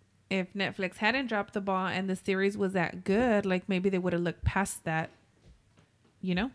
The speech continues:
Like, now it was like, well, <laughs> it's not that great. It wasn't a focus on Selena. And the actress doesn't look like, like, now they just find ten thousand more things to talk about and hate on and bash her for, 'cause it wasn't even all that great.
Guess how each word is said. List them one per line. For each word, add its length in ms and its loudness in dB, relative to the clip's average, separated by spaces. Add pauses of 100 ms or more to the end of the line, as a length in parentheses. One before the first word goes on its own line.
(160)
Like, 300 -12 (680)
now 180 2
it 80 4
was 200 0
like, 260 0
well, 200 2
<laughs> 20 2
it's 160 -4
not 220 2
that 180 2
great. 320 0
It 80 -4
wasn't 240 0
a 60 0
focus 380 -4
on 140 -2
Selena. 420 -2
And 640 2
the 120 2
actress 460 0
doesn't 220 0
look 200 0
like, 100 -2
like, 160 2
now 200 2
they 120 4
just 300 0
find 340 0 (720)
ten 400 4 (140)
thousand 420 2
more 240 2
things 560 -2
to 420 0 (360)
talk 260 -2
about 360 2
and 120 0
hate 300 0
on 380 2
and 280 -2 (380)
bash 300 -2
her 140 -2
for, 640 -2
'cause 200 0 (120)
it 60 -6
wasn't 320 0
even 160 0
all 140 0
that 180 -4
great. 340 -6